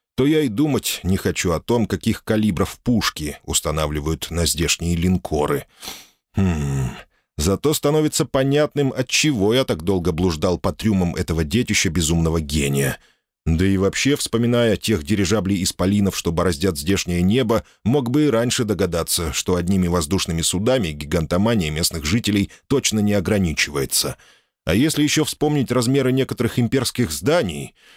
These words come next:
той же Королевской библиотеки, к примеру, а? Да уж, точно слепой носорог.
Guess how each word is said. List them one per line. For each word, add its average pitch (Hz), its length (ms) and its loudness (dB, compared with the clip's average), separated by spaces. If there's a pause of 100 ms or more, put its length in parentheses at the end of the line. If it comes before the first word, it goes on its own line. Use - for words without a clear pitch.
(240)
той 113 180 2
же 95 360 2
Королевской 92 540 0
библиотеки, 73 720 -2
к - 100 -16
примеру, 101 480 2
а? 107 260 0 (460)
Да 92 560 2
уж, - 320 -4 (240)
точно 87 580 -2
слепой 80 460 -2
носорог. 73 760 -2